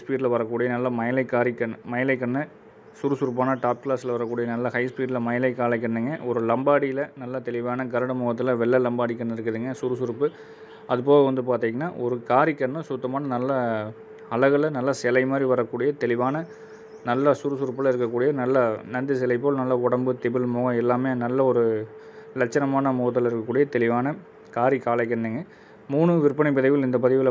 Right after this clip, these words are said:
பார்த்துடலாமுங்க. விற்பனை பதிவு வீடியோ எடுக்கிறதுக்கு நேரம் இல்லாத காரணத்துல வந்து பார்த்தீங்கன்னா, ஆறு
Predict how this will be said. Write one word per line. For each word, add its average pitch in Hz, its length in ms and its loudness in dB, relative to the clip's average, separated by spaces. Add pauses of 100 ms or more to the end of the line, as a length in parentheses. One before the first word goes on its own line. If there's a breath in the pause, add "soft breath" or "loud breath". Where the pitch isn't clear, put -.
பார்த்துடலாமுங்க. 120 640 0
விற்பனை 147 400 0
பதிவு 139 400 4
வீடியோ 143 240 6 (140)
எடுக்கிறதுக்கு 131 340 0 (100)
நேரம் 135 300 0
இல்லாத 131 240 2
காரணத்துல 120 460 -2
வந்து 117 180 -4
பார்த்தீங்கன்னா, 120 340 -4 (140)
ஆறு 139 180 4